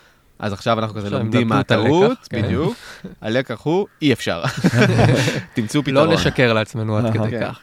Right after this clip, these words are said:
Speaker 2: כאילו. אמ, ואז, כאילו, טיכסנו בינינו עצה, מה עושים, מה עושים, מה עושים. אמרנו, "אוקיי, יש לנו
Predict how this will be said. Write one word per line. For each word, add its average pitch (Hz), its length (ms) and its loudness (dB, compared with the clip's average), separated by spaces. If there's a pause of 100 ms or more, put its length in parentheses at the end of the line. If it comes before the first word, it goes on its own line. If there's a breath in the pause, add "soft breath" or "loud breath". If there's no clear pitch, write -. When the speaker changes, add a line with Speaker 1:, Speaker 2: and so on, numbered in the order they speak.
Speaker 2:
כאילו. - 180 -18 (880 loud breath)
אמ, 107 960 -4 (840)
ואז, 120 880 -4
כאילו, 131 400 -14
טיכסנו 123 520 -12
בינינו 107 400 -4
עצה, 110 280 -4
מה 104 100 -2
עושים, 104 300 -4
מה 104 60 -4
עושים, 104 300 -6
מה 101 60 -8
עושים. 131 240 -8
אמרנו, 165 260 -6
"אוקיי, 147 260 -4
יש 147 140 -6
לנו 139 140 -4